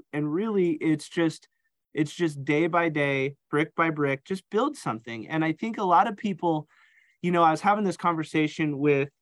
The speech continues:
um, one of my clients because we kinda live in the dopamine era. And I said, "You know, I think a lot of people are too busy acquiring and not building."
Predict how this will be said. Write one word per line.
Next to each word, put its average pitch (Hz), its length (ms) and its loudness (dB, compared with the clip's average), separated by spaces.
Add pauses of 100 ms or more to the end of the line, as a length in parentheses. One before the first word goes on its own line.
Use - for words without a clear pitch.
(140)
um, 131 380 0
one 156 140 0
of 156 80 0
my 131 100 -2
clients 165 720 -2
because 151 320 -4
we 156 80 -4
kinda 196 220 0
live 170 160 2
in 151 80 -4
the 143 80 -2
dopamine 135 540 -4
era. 117 320 -10 (760)
And 139 480 -2 (420)
I 165 120 2
said, 165 280 0
"You 160 120 2
know, 156 100 2
I 160 160 0
think 240 240 -6
a 226 60 2
lot 180 320 6
of 220 100 -6
people 180 600 -2
are 147 260 6
too 214 280 -6
busy 180 520 2
acquiring 180 840 0 (340)
and 151 340 2
not 175 400 4 (1120)
building." 123 540 0